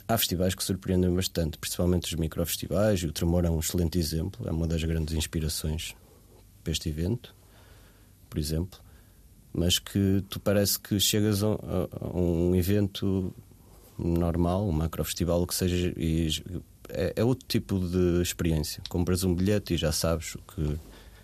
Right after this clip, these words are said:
ou tens uma expectativa para ver algo. Aqui também, e trabalhar sobre essa, sobre essa, sobre esse mistério, acho que é interessante. Os próprios,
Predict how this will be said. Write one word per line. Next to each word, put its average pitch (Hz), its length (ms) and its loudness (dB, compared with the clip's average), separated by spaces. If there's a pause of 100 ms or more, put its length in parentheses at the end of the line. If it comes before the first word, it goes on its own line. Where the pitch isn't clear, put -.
(460)
ou 76 120 -4
tens 82 200 2
uma 90 100 6
expectativa 87 720 2
para 87 100 -2
ver 80 220 2
algo. 78 180 -2 (840)
Aqui 95 240 2
também, 117 500 4
e 120 60 4
trabalhar 98 480 2
sobre 92 340 0
essa, 92 800 0 (480)
sobre 85 320 -2
essa, 87 220 -2 (1000)
sobre 87 240 -2
esse - 180 -2
mistério, 90 600 0 (400)
acho - 180 -6
que 85 100 -6
é 78 220 -2
interessante. 82 540 -2 (720)
Os - 80 -10
próprios, 117 560 2